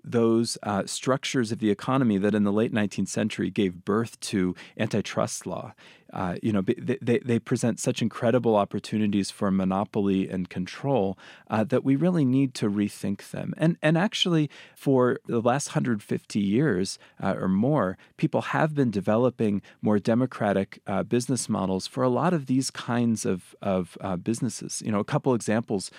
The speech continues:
uh, for instance, uh, are in, in American agriculture. Farmers, especially small family farmers, depend on cooperatives, uh, in order to participate in the global economy. These are absolutely vital. They power seventy-five percent of the, uh,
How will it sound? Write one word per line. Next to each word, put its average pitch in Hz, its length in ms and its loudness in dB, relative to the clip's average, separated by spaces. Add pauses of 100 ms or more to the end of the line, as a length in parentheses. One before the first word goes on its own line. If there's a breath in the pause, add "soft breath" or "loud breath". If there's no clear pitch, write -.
(200 loud breath)
uh, 107 140 0
for 101 240 0
instance, 104 560 -4 (300 loud breath)
uh, 95 260 2
are 101 160 2
in, 101 280 -2
in 95 400 2
American 107 480 2
agriculture. - 800 -4
Farmers, 113 600 2
especially - 460 -2
small 101 300 -2
family 113 380 -4
farmers, 113 380 -8
depend 135 500 0
on 95 160 -2
cooperatives, 98 760 -2 (260 loud breath)
uh, 107 160 2
in 110 180 2
order 107 280 2
to 98 440 0
participate 101 720 -2
in 92 340 -2
the 98 120 -6
global 95 400 -2
economy. 98 540 -4
These 110 180 -6
are 107 240 0
absolutely 110 480 -2
vital. 95 380 -4
They 104 140 -6
power 110 420 2 (200 loud breath)
seventy-five 107 800 0
percent 104 500 -2
of 95 180 -6
the, 92 320 -2
uh, 87 240 -6